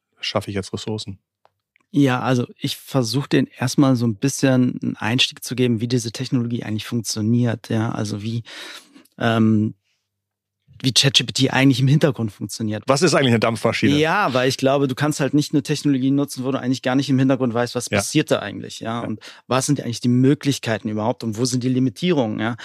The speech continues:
Speaker 2: Was sind die Schwächen, was sind die Stärken? Und ich glaube, dann kannst du besser in deiner Company identifizieren, wo kann ich's überhaupt einsetzen, ja?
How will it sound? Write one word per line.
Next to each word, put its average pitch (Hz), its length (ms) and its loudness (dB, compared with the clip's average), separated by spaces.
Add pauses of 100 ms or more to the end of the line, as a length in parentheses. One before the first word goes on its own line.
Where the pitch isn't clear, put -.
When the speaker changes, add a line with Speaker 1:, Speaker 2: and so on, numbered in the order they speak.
(140)
Speaker 2:
Was 123 160 2
sind 131 120 2
die 123 60 0
Schwächen, 131 400 2
was 107 160 -4
sind 120 140 -4
die 123 40 0
Stärken? 135 520 0 (440)
Und 123 60 -4
ich 117 120 -2
glaube, 127 260 2
dann 123 240 2
kannst 143 320 -2
du 143 340 -6
besser 131 460 0
in 117 80 2
deiner 117 180 2
Company 131 440 2 (100)
identifizieren, 127 800 0
wo 120 80 -6
kann 143 160 0
ich's - 160 0
überhaupt 117 240 -6
einsetzen, 120 640 0
ja? 120 140 -2